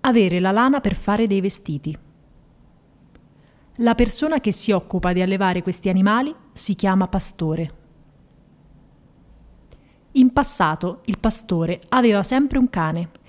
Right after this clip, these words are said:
e insieme portavano gli animali nei campi per fargli mangiare l'erba. Inoltre, il pastore era molto bravo a lavorare il legno per fare degli oggetti.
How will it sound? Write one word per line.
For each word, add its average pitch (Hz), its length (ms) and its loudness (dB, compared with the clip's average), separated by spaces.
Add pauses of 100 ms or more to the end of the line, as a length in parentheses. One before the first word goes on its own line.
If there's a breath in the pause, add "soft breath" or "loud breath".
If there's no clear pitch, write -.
(260 soft breath)
e 226 100 2
insieme 233 560 2
portavano 190 680 2
gli 185 100 0
animali 214 400 4
nei 175 160 0
campi 233 560 0
per 233 160 -2
fargli 180 400 0
mangiare 185 440 2
l'erba. 156 460 -4 (1700 soft breath)
Inoltre, 175 720 2 (160)
il 220 160 2
pastore 175 540 -2
era 175 160 2
molto 214 400 2
bravo 208 340 0
a 226 40 0
lavorare 185 440 0
il 214 100 0
legno 156 460 -4 (120)
per - 160 0
fare 220 360 0
degli 196 240 0
oggetti. 170 600 -8